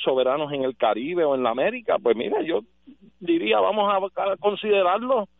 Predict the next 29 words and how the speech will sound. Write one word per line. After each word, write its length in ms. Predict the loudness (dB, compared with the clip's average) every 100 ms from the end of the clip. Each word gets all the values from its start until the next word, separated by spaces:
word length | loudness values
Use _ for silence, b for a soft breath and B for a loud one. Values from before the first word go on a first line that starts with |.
| _ _ _ _ 2
como 340 | 4 4 2
país 380 | 0 -2 -2 -2
soberano 540 | -2 2 2 2 0 -2
e 40 |
independiente, 680 | -4 -4 -4 -4 -2 0 -2 0
sí, 180 | -2 0
claro, 460 | 2 4 4 0 -2 _ _ _ _ _ _ _ 4
pero 180 | 4
yo 160 | 4 -2
no 60 | -2
estoy 180 | -2
dispuesto 440 | -2 0 -2 0 -2
a 60 |
que 100 | 0
me 120 | -4 -4
traguen, 500 | -2 -2 -2 -8 -18 _ _ _ _ _
a 140 | -8 -4
que 120 | -2
me 140 | 0
borren, 540 | 2 2 0 -6 -8 -20 -20 -4
que 100 | -2
en 100 | -2
tres 260 | 0 0 2
o 100 | -2
cuatro, 420 | 0 0 0 -4 -2
cinco, 400 | -2 -2 -4 -4 0
seis, 260 | -2 -2 -4
siete 320 | -2 0 0
décadas 480 | 0 0 0 0